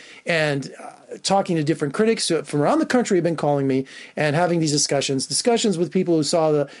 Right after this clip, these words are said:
the press screening with me. And there is just so much going on in this movie. And it made me angry because I, I thought I was just going in for a simple spoon-fed kind of thriller.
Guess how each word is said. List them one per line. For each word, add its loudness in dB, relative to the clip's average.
the -2
press 2
screening 0
with 0
me. -2
And 0
there 2
is 2
just 0
so 2
much 2
going 2
on 0
in 0
this -2
movie. 2
And 0
it 0
made 2
me 4
angry 0
because 0
I, 2
I 2
thought 2
I 4
was 2
just -2
going 2
in 0
for 2
a 2
simple 2
spoon-fed 0
kind 0
of 0
thriller. 0